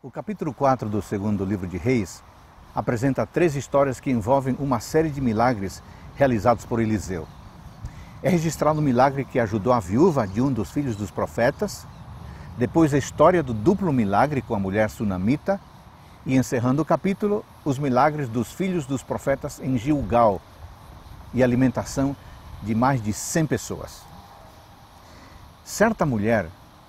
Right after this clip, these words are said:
das mulheres dos discípulos dos profetas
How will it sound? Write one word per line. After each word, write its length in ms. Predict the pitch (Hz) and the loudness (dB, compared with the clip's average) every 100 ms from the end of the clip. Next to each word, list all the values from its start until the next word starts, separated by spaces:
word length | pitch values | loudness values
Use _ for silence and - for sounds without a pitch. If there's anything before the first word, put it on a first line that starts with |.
| - - - - | -20 -20 -20 -8
das 340 | 92 113 104 | 0 2 2
mulheres 380 | 98 107 131 117 | 0 2 2 2
dos 160 | 110 92 | 0 -2
discípulos 540 | 95 - 151 127 90 | -2 -2 -2 -2 -4
dos 120 | 104 | -6
profetas 720 | - 98 - 143 - 87 - | -6 -4 2 2 0 -12 -18